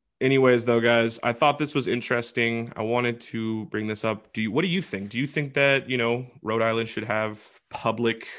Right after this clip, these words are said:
uh, publicly owned, um, government-run cannabis stores? I personally don't think so, because if we look at the data, bu-, you know, in Canada, and we look at,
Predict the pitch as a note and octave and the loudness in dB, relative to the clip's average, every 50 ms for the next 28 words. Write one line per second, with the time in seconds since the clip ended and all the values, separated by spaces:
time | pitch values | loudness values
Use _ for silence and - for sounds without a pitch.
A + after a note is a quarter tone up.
0 | - - - - G#2 G#2+ A2 A2 A2 G#2+ - - C3 A2+ A2+ A2+ - A#2+ A2 G#2 | -16 -12 -8 -6 -4 -4 -4 -4 -4 -6 -4 -6 -4 -4 -4 -4 -4 -4 -2 -2
1 | A2 A2 A2+ A2+ A2+ A#2+ A#2 - - - - - - - G#2 - - - - - | -2 -2 -2 -2 -4 -6 -8 -10 -14 -14 -14 -12 -12 -12 -12 -12 -14 -16 -16 -16
2 | - A2+ G#2+ _ _ _ _ _ _ - G#2+ A2 G#2+ A2+ A2 A2 G#2+ F#2+ - - | -16 -18 -18 _ _ _ _ _ _ -6 -4 -2 -2 0 0 -2 -2 -4 -4 -4
3 | G#2 G#2+ G#2+ G#2+ G#2+ A2 A2+ A2+ - _ _ _ _ _ _ _ _ _ _ - | -4 -4 -2 -2 -4 -6 -6 -8 -12 _ _ _ _ _ _ _ _ _ _ -2
4 | - A#2 A2+ A#2+ B2 C#3 - - D3+ D3+ D#3 D3 C#3+ - - B2+ B2+ C3+ C3+ - | -2 0 0 0 -2 -2 -2 0 0 0 0 -2 -4 -4 0 2 2 2 2 2
5 | D3 C#3+ C3+ C#3+ C#3 C3 B2+ C3 A#2+ A#2 - B2 A#2 - - C#3 C3 B2 A2+ - | 0 0 0 -2 -4 -2 -2 -2 -2 -2 -2 -6 -4 -2 -2 -2 -2 -2 -2 -2
6 | A#2 G#2+ A2 G#2 - A2 G#2 A2+ A#2 A#2 B2+ A#2 A2+ G2+ G2+ F#2+ - _ _ - | -2 -2 -4 -4 -6 -4 -2 -2 -2 0 0 0 0 0 -4 -10 -16 _ _ -20
7 | - - A2 A2+ A2 G#2+ A2 A2 A2 A2+ A2 G#2 G2+ F#2 - - A2 A2 G#2 G#2+ | -10 -6 -4 -4 -2 -2 -2 -2 0 -2 -2 -2 -6 -6 -6 -4 -4 -4 -4 -4
8 | G#2 D2 G2+ G#2 - A2+ A2 A2 A2 A2+ A#2 A#2 A2+ G#2+ G#2 G#2+ G#2+ - - - | -6 -6 -8 -6 -4 -4 -2 0 0 0 0 0 0 -2 -4 -6 -6 -6 -8 -10